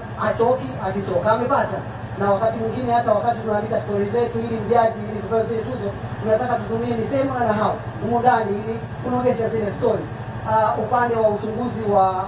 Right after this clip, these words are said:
ah, hii ripoti ya mkuu wa mkoa wa Dar es Salaam kwa Makonda,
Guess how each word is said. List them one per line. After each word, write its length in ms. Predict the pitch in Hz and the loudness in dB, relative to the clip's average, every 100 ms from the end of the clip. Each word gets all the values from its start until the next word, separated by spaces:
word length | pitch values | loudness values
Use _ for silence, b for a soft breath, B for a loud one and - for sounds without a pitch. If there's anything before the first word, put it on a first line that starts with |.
| 190 185 | -2 -2
ah, 340 | 180 180 180 | 0 2 0
hii 200 | 220 220 | 0 -2
ripoti 440 | 202 214 202 202 | 0 2 0 2
ya 100 | 190 | 2
mkuu 360 | 185 185 - 208 | 2 0 -2 0
wa 60 | 190 | 2
mkoa 160 | 214 | 2
wa 60 | 190 | 4
Dar 140 | 190 | 2
es 60 | 190 | 2
Salaam 260 | 208 220 175 | 0 0 0
kwa 140 | 170 | 0
Makonda, 320 | - 226 220 | 0 0 0